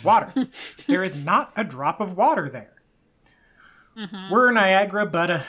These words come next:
Speaker 1: cataract of sand, would you travel your thousand miles to see it? Why did the poor poet of Tennessee, upon suddenly receiving two handfuls of silver, deliberate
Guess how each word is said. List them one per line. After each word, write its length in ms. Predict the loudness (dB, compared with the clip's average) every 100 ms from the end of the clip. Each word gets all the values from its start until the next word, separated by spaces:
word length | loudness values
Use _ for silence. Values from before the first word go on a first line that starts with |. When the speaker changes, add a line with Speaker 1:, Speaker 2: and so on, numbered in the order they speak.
| -16 _ _
Speaker 1:
cataract 520 | -2 0 2 2 0 -6
of 80 |
sand, 520 | -8 -8 -8 -8 -12 -12 -20 _ -14
would 260 | -6 -6
you 120 | -6 -10
travel 460 | -4 -2 -2 -2
your 160 | -4 -8
thousand 540 | -8 -6 -4 -4 -6
miles 500 | -6 -4 -6 -8 -10
to 100 | -12
see 240 | -10 -8 -8
it? 240 | -8 -14 _ _ _ _ _ _ _
Why 260 | -2 0 0
did 240 | -2 -4
the 100 | -6
poor 340 | -4 0 0
poet 380 | 0 -4 -4 -4
of 120 | -6
Tennessee, 800 | -6 -6 -6 -8 -10 -10 -10 -14 _ -20 -20 -14
upon 320 | -8 -4 -4
suddenly 420 | -2 -2 -2 -6 -6
receiving 480 | -6 -6 -8 -10
two 260 | -10 -8 -8
handfuls 500 | -8 -10 -10 -12 -12
of 80 | -12
silver, 540 | -14 -16 -18 -20 -20 _ _ _ _
deliberate 720 | -10 -6 -4 -2 -2 -2